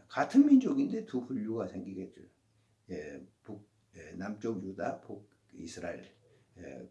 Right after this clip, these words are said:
사울 왕의 아들 무비보셋을 통해서 이루어진 북, 아, 이스라엘. 근데 남쪽은 이 유다, 아, 지파의 계열을 통해서, 어, 왕족을 계승하는,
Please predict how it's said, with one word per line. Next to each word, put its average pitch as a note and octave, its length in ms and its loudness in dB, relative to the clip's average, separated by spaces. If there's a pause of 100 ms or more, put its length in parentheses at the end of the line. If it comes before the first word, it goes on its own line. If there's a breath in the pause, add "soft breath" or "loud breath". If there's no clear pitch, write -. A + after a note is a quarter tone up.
사울 C3 420 2
왕의 G#2+ 340 -4
아들 - 340 -6
무비보셋을 G2 760 -6
통해서 G2 560 -10 (220 loud breath)
이루어진 G2+ 640 -6
북, F#2+ 300 -10 (520 soft breath)
아, E2+ 240 -8
이스라엘. F2+ 560 -10 (200)
근데 F#2 180 -6
남쪽은 F#2 720 -4
이 F2 280 -10
유다, F2+ 420 -6 (100)
아, D2+ 380 -16
지파의 - 440 -12
계열을 D#2+ 400 -16
통해서, - 520 -16 (380 loud breath)
어, - 320 -14
왕족을 G2 680 -6 (180)
계승하는, F#2+ 720 -8